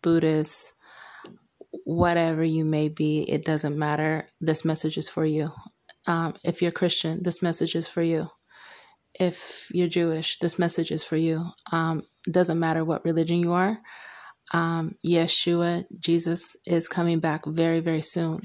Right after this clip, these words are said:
and he's waiting for everybody to invite him into their heart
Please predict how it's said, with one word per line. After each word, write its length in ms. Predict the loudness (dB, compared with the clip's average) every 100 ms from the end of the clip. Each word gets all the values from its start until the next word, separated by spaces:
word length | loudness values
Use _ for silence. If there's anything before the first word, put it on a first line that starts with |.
| -4
and 120 | 0
he's 160 | 2 2
waiting 260 | 2 0 -2
for 280 | -4 -2
everybody 720 | 0 2 2 2 0 0 -4 -10 _ _ _ -20 -20 -20 _
to 140 | -2 2
invite 540 | 4 4 2 0 0
him 420 | 0 0 -2 -6 -12 _
into 280 | -2 0 2
their 180 | 0 0
heart 320 | 0 -2 -4